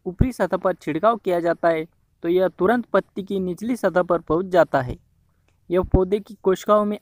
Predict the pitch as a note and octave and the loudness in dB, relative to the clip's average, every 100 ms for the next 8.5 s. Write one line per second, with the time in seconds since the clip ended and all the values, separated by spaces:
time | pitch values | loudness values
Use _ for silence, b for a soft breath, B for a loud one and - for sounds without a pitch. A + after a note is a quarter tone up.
0 | - E3 - A3 A#3 G#3+ - F#3 F3+ A3+ | -4 -4 -2 -2 -2 -4 -4 -6 -6 -8
1 | C#4 G#3+ F3 D3 C#3 B2+ A2+ _ _ _ | -6 -2 0 2 2 0 -6 _ _ _
2 | _ - E3+ G3+ - G3 G3 _ _ _ | _ -14 -4 -4 -2 -2 -2 _ _ _
3 | - F#3 G3 G#3 - F#3+ F#3+ G3 G3+ _ | 0 0 2 -2 0 0 4 4 2 _
4 | _ F3 F#3 G#3+ D3 - A2 - _ _ | _ -6 -2 0 0 -2 -6 -6 _ _
5 | _ _ _ _ _ _ _ - G#3 G#3 | _ _ _ _ _ _ _ -4 4 4
6 | G#3 G#3+ G3 G#3+ G3+ G#3 F3+ F3+ F#3+ F3+ | 4 0 -2 -4 -2 -2 0 0 2 0
7 | F3+ F3+ F#3 F#3 - E3 D3+ D3+ F#3+ - | 0 -4 -2 -6 -6 -6 -2 -2 -2 -4
8 | C#3+ - B2 - - | -6 -4 -10 -10 -16